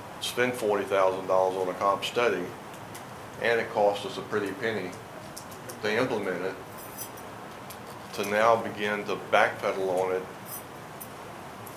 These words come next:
calls into question why we made the investment to begin with, why we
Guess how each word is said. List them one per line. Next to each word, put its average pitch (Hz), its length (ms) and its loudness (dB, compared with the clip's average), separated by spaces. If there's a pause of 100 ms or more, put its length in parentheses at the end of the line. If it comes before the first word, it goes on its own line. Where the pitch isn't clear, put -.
(360)
calls 107 320 6
into 101 140 -2
question 101 420 2
why 104 240 8
we 107 140 2 (100)
made 101 200 2
the 101 140 0
investment 98 460 0
to 101 80 -4
begin 107 380 0
with, 90 140 0
why 98 220 4
we 101 140 6